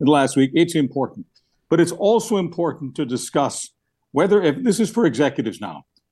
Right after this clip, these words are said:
are you in a position where you have very, very mediocre talent? Yes, you admire people who have much more talent than you, but for some reason you spend most of your thoughts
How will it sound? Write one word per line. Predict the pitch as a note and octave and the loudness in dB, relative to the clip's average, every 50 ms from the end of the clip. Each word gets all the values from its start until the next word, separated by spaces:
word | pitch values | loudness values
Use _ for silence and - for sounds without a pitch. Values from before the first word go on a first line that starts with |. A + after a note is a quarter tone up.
| _ _ _ - | _ _ _ 2
are | F#3+ A3 B3+ C#4+ | 2 4 4 4
you | C#4+ B3 B3 A#3+ A3 | 4 4 2 2 2
in | G#3+ G#3 | 2 0
a | G3 | 0
position | - - D#3 B2+ C3 D#3 D3 C3+ - E3 D3 | -2 -4 -6 -2 0 -2 -2 -2 -4 -6 -4
where | B2+ C3 C3 | -2 -2 -2
you | B2+ B2+ C3 A#2+ | 0 -2 -2 -2
have | A#2 B2+ A#2 - | -2 -4 -6 -6
very, | A#2 B2+ E3+ G#3 A3+ A3 A3 F#3+ | 0 2 2 4 4 4 2 2
very | D#3 E3+ F3 E3+ D#3 | 2 2 2 2 2
mediocre | C#3 C#3+ D#3 E3 D3+ D3+ D3+ D3+ D3 D3 - C3+ G#2+ | 0 0 0 0 2 2 0 0 -2 -2 -4 -8 -8
talent? | - - A#2+ A2 G#2 A2+ A#2+ - _ _ _ _ _ _ - | -6 -8 -8 -6 -6 -8 -8 -10 _ _ _ _ _ _ 0
Yes, | E3+ F#3 F#3 - - | 2 2 2 0 0
you | E3 D#3 | 2 2
admire | D3 A2+ B2 D3+ F3+ A3 A#3 A3 F#3+ | 2 2 2 0 0 2 2 0 0
people | E3+ - F#3 F3+ - G#3+ | 0 -2 -6 -6 -4 -4
who | F3+ | -4
have | D3+ A#2 | -4 -4
much | C#3 D3+ D3 C#3+ - | -4 -6 -6 -6 -8
more | - C#3+ C3 | -8 -8 -8
talent | C3+ - D#3 E3 D3+ D#3+ E3 - | -6 -6 -6 -4 -4 -6 -6 -8
than | A#2+ A2+ | -10 -6
you, | A#2 B2 B2 A#2+ A#2 B2 - _ _ _ _ _ _ | -2 0 0 0 -2 -4 -14 _ _ _ _ _ _
but | - D3 C#3+ - | -4 -4 0 2
for | F3 D#3 | 0 0
some | - - - B3+ C4 B3 G#3+ | 0 0 0 2 2 4 4
reason | F#3+ F3 F3 D3+ - D#3 D3+ | 4 2 2 0 -2 -4 -2
you | C3+ C#3+ C3+ | 0 0 -2
spend | B2+ - - D#3+ D3 C3+ B2 B2 B2 | -2 -6 -6 -4 -4 -4 -4 -4 -4
most | F3+ B3+ C4+ G#3+ - - | -2 -2 -2 -2 -2 -4
of | F3+ B2+ | -4 -2
your | C#3 D3 C#3 - | 0 0 0 0
thoughts | - - - G3 D3+ B2 - - - - | -2 -2 -2 -2 -2 -2 -6 -10 -14 -16